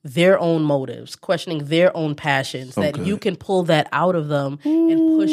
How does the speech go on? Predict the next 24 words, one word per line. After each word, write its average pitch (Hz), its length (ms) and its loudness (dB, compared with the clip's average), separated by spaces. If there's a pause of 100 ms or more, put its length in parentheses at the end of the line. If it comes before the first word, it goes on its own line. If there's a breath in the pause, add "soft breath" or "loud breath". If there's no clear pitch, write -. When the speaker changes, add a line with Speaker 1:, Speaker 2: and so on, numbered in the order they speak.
Speaker 2:
Ooh. 294 40 2
Speaker 1:
them 180 160 0
forward 165 680 -2
to 156 520 -4 (600)
really, 202 480 0 (160)
"All 294 100 -6
right, 285 260 2
you 208 200 -2
may 226 220 4
not 208 300 2
find 170 540 0
work 175 220 -2
in 165 80 -4
this 165 180 -6
field, 170 320 -6
but 180 100 -4
let's 370 180 -4
at 381 80 -4
least 320 240 -2
see 226 140 -4
what's 175 160 -8
gonna 147 200 -6
happen. 120 380 -10
Speaker 2:
Oof. 113 200 -2